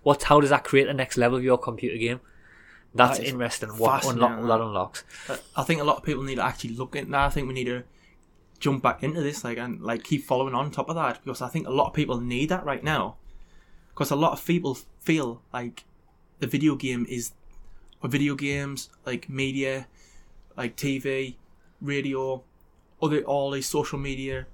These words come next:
Speaker 2: they're all affecting them and all affecting their lives, and they become, like,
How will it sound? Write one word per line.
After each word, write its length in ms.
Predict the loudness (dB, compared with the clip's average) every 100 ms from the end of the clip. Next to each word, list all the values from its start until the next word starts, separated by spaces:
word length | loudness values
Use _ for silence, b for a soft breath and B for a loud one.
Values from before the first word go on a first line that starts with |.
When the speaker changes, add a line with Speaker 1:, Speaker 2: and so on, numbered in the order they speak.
| -20 _ -2
Speaker 2:
they're 180 | 2 2
all 300 | 4 4 4
affecting 480 | 2 -2 -2 -2 0
them 280 | 0 -4 b b b b -10 -2
and 140 | 0 2
all 220 | 2 2
affecting 420 | 0 -4 -2 -2
their 140 | -2 -2
lives, 440 | -2 0 -2 -4
and 160 | -4 -2
they 80 |
become, 340 | -2 -4 -6 -4
like, 260 | -4 -4